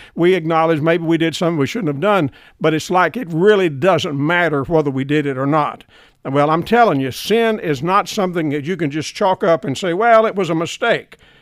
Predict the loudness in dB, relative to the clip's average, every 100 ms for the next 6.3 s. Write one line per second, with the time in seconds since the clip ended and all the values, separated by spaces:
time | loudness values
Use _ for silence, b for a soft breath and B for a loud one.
0 | b -2 2 2 0 -2 -4 -2 0 2
1 | 0 0 -2 -4 -2 -2 -4 -10 -10 -8
2 | -6 -8 -6 -4 -2 -4 -8 -18 b b
3 | b -2 0 0 0 0 0 0 -2 -2
4 | 0 2 2 0 0 0 -2 0 -2 -2
5 | -2 -2 0 0 0 0 0 -2 -4 -2
6 | -2 -2 -6